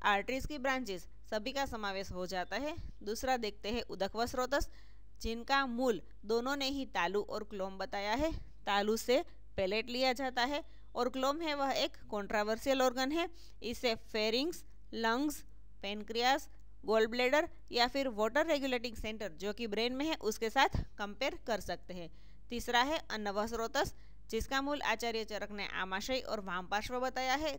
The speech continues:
तथा सुश्रुत ने आमाशय के साथ अन्नवाही धमनियों को मूल बताया है। आमाशय से हम स्टमक ले सकते हैं,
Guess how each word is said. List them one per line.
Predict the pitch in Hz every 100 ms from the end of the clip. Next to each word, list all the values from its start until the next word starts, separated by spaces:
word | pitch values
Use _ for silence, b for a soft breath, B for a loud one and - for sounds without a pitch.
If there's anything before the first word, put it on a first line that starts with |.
| -
तथा | 202 226 208
सुश्रुत | 226 214 254 254
ने | 254
आमाशय | 233 190 196 220 247
के | 240 240
साथ | 285 -
अन्नवाही | - 220 220 240 294
धमनियों | 208 196 208 233 226
को | 320 - B B 208
मूल | 208 196
बताया | 180 170 165 156
है। | 156 - b b -
आमाशय | 208 233 285 254
से | 262 262
हम | 254 214
स्टमक | - 190 190 226
ले | 240
सकते | 254 247 151
हैं, | 262